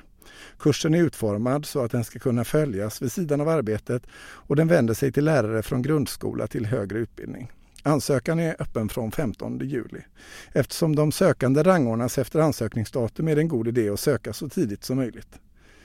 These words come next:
Kursen består av tre delar. Den inleds med en introduktion till samhällets digitalisering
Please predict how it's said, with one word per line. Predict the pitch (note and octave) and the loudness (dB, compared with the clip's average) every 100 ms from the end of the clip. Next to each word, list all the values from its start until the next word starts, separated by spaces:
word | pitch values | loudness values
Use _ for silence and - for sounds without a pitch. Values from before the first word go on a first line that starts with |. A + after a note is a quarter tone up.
| - - - | -20 -20 0
Kursen | - D3+ - E3 F#3+ - | 2 4 4 2 0 -4
består | F#3 F3 E3+ A#2+ A#2 | 0 2 2 0 2
av | B2 | 0
tre | - C3 A#2 | 0 0 0
delar. | A#2 C3+ G#2 A#2 B2+ | 2 0 0 0 2
Den | C3+ D#3+ | 2 4
inleds | D3+ A#2 A2+ - | 4 2 0 -2
med | B2 | -2
en | B2+ | 0
introduktion | B2 - C#3 - D#3 D#3 | 0 -2 -6 -4 -2 -2
till | C#3 B2+ | -2 0
samhällets | D#3+ A2 G#2+ - | 0 0 -2 -6
digitalisering | B2+ C3 C#3 D3+ - B2+ C#3 D3+ | -8 -4 -2 -2 0 0 0 -4